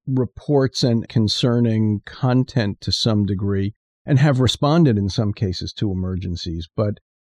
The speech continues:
you know, of course, in the end, while there are sort of virtual medicine, uh, platforms that are,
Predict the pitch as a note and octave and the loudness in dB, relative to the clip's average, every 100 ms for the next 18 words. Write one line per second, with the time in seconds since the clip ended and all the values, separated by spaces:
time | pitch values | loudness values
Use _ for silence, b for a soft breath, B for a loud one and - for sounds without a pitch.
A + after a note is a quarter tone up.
0 | _ C3+ A#2 A#2 G#2+ - - C3+ B2 B2+ | _ 0 2 2 -2 -4 2 2 4 4
1 | A#2 A2 B2 B2+ A#2 A2+ G#2+ A2+ G#2 G#2+ | 4 4 2 2 0 -2 -4 -6 -2 -2
2 | A2 A2 G#2 A2 G#2+ A2 A2 A2+ A2 G#2+ | 0 0 0 0 0 0 0 2 2 0
3 | - G#2+ F2+ G#2+ - A#2+ G#2+ G#2+ B2+ B2+ | 0 0 2 0 2 0 4 4 4 2
4 | - C3 A#2+ A#2+ A#2 G#2+ A2+ A2 - - | 2 2 4 4 2 0 -4 -4 -4 0
5 | A2+ A2 - A#2 A2 G#2 G2+ A2 G#2+ G#2 | 0 0 0 2 2 2 2 0 0 0
6 | G2+ | 0